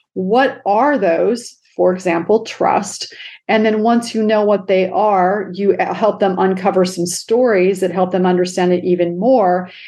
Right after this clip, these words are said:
And then that allows them to articulate why they're doing what they're doing. And in the process of having those conversations, trust in particular, they're able to build trust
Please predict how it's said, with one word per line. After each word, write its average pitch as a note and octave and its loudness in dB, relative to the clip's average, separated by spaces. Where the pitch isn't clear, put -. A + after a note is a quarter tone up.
And G#3+ 0
then G#3 2
that B3+ 2
allows G#3 0
them F#3+ 0
to F#3 -2
articulate F#3+ 0
why G3 0
they're F#3+ 2
doing F#3+ -2
what F3+ 0
they're F3 2
doing. F#3+ 0
And F3+ 2
in F3+ 2
the F3+ 0
process A#3 0
of F#3 -2
having F3+ 0
those F3+ 0
conversations, F#3 0
trust G3+ 0
in F#3 0
particular, F3+ 0
they're G#3 0
able F#3+ 2
to F#3 -8
build F#3+ 0
trust E3+ -2